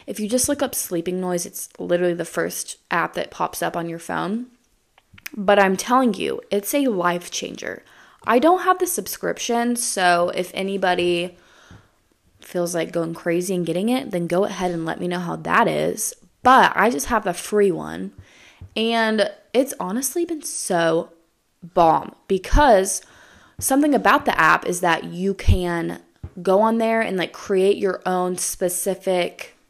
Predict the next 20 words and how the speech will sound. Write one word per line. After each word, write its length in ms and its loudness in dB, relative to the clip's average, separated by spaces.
personalized 1040 -2
noise. 680 -4
So 280 2
there's, 220 2
like, 80 -4
a 60 -8
whole 160 -8
bunch 240 4
of 100 -6
options 400 0
that 180 -8
you 80 -4
can 160 -6
add. 260 -4
Like, 180 -10
you 80 -6
can 160 -6
add 400 0
rain, 680 4
thunder, 1000 0